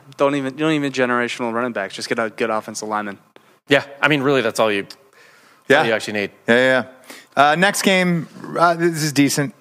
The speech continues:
Speaker 2: Yeah.
Speaker 3: So, uh, you know, starting to get back on some life support here for me. Uh, forty-niners Bengals.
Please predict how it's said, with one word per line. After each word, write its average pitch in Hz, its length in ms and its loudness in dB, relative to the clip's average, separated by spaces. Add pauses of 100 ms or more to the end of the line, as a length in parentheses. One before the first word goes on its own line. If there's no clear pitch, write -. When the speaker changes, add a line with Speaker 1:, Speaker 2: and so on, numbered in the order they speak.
Speaker 2:
Yeah. 143 100 0
Speaker 3:
So, 127 300 2
uh, 127 640 2
you 131 100 0
know, 120 180 2 (680)
starting 135 260 2
to 131 60 0
get 120 120 2
back 123 240 2
on 117 120 2
some 104 120 -4
life 113 220 2
support 117 380 0
here 117 120 4
for 113 140 -2
me. 113 200 2 (500)
Uh, 110 260 4
forty-niners 139 720 2
Bengals. 123 500 2